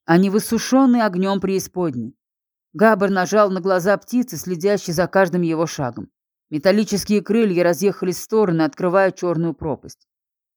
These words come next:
«Будь осторожен, господарь!» Габр обернулся к морозному деду. Тот постукивал мечом по ледяному кругу. Узор внутри замкнулся, и тут же в отдалении послышался тихий шум.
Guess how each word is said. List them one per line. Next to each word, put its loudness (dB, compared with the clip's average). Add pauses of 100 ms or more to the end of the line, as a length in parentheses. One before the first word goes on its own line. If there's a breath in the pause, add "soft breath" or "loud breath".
(380)
«Будь 2
осторожен, 2
господарь!» -6 (640)
Габр 4
обернулся -2
к -6
морозному 0
деду. -4 (360)
Тот 0
постукивал 0
мечом 0
по -2
ледяному 0
кругу. -6 (400)
Узор 2
внутри -2
замкнулся, -2 (300)
и -4
тут 0
же 2
в 2
отдалении 4
послышался -4
тихий -8
шум. -8